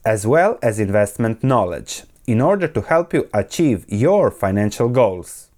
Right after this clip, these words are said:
Good day, fellow investors. Welcome to the stock market news with a long-term fundamental twist, where we discuss the news that really matter for your financial well-being.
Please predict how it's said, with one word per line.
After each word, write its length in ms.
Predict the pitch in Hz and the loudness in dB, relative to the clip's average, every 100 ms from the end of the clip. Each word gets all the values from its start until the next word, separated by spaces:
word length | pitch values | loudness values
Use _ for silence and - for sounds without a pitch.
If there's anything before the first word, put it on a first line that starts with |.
| _ _ _ _ _ _ | _ _ _ _ _ _
Good 120 | 254 | -6
day, 100 | 254 | -4
fellow 200 | 208 190 | -2 -2
investors. 540 | 160 131 - 113 101 - | 0 -2 -4 -6 -4 -2
Welcome 380 | 247 254 175 | -2 0 -4
to 120 | 147 156 | -4 -6
the 100 | - | -6
stock 400 | - 254 262 208 | -4 -6 -4 -4
market 420 | 180 165 147 - | -2 -2 -6 -4
news 320 | 170 165 143 | -2 -2 -2
with 160 | 139 135 | -4 -2
a 60 | |
long-term 580 | 135 214 285 302 170 151 | -2 -2 -2 -4 -4 -4
fundamental 720 | 147 147 139 127 135 131 131 | -4 -6 -4 -2 -2 -2 -6
twist, 420 | 127 175 131 - _ - _ | -4 -2 -2 -6 _ -20 _
where 260 | 165 233 311 | -2 0 0
we 180 | 294 240 | 0 -2
discuss 580 | 175 - 190 175 - | -2 -4 -4 -2 -4
the 160 | - 131 | -4 -4
news 340 | 143 214 156 | -2 -2 -2
that 200 | 120 117 - | -2 -6 -6
really 380 | 131 311 339 233 | -4 0 0 -2
matter 680 | 156 175 202 185 110 113 - _ | -2 -2 -2 0 -2 -2 -8 _
for 340 | - 170 214 | -8 -2 0
your 260 | 170 135 131 | 0 0 -2
financial 760 | - 120 117 135 139 135 120 - | -4 -6 -2 -2 -2 -2 -4 -6
well-being. 680 | 113 135 127 120 131 104 82 | -4 -2 -2 -2 -4 -4 -10